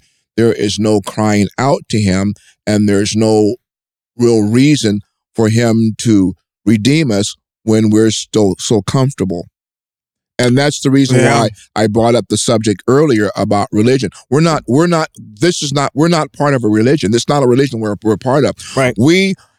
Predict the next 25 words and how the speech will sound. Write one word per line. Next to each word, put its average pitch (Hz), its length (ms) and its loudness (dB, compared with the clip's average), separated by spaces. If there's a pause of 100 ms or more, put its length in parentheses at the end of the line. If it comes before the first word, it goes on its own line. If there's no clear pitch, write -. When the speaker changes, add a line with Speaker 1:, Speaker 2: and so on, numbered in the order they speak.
(120)
Speaker 1:
have 147 260 -2
to 120 100 -2
march, 139 400 0
and 117 100 -2
we 127 120 2
have 120 180 0
to - 180 -4
understand 110 540 0
the, 92 100 -2 (100)
the, 98 120 -2
the 95 220 0
dy-, 117 280 -2
the 113 140 0
dynamics 120 640 0 (340)
that - 140 -4
the 113 80 0
Most 131 380 2
High 110 340 -2 (320)
has 113 200 -2
given 127 420 0
to 107 120 -2
Hebrew 104 480 2 (100)
Israel, 98 520 -2
because - 340 -2
that's 127 360 -2